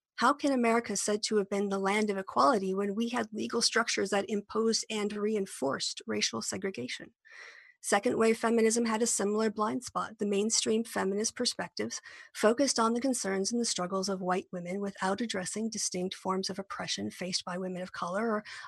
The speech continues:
other women lacking privilege. This sort of feminism has come to be known as white feminism, and it was entirely fair to ask how second wave feminists could claim to care about all girls and women's equality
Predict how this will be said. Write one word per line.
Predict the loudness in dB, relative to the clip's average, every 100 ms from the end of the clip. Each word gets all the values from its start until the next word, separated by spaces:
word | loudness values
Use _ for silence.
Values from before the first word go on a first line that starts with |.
| 2
other | 2 4
women | 2 0 0 0
lacking | -2 -4 -6 -4
privilege. | -4 -6 -10 -10 -10 -12 -20 -20 _
This | 4 6
sort | 4 2
of | 2
feminism | 6 6 6 4 0
has | -2
come | -2 0 0
to | 0
be | 0
known | 2 2 0
as | -2 -6 -6
white | 0 0 -2
feminism, | -6 -4 -4 -6 -8 -12 -20 -20 -6 4
and | 6 6
it | 6
was | 4
entirely | 4 0 2 4 4 2 0
fair | 2 4 4
to | 2 2
ask | 8 8 6 0
how | 2 4 6 2 -2
second | 0 0 0 -2
wave | 0 -2
feminists | 0 2 2 0 -2
could | -4 -4
claim | -2 0 2
to | 2
care | -2 0 0
about | 2 2 0
all | 0 2
girls | 2 -2 -2 -2
and | -2 -2
women's | 0 0 -2 -6
equality | -4 0 2 0 -6